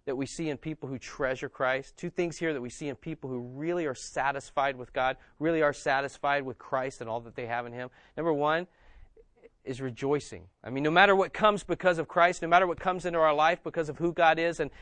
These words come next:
and what we're doing for him, the first response and the, the response of our heart is thankfulness, thanksgiving that God would even allow us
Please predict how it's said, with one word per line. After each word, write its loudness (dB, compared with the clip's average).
and 4
what 8
we're 6
doing 0
for -6
him, -4
the -2
first -4
response -2
and -8
the, -6
the -8
response -6
of -8
our -4
heart -4
is -8
thankfulness, -12
thanksgiving -8
that -10
God -2
would -10
even -10
allow -8
us -16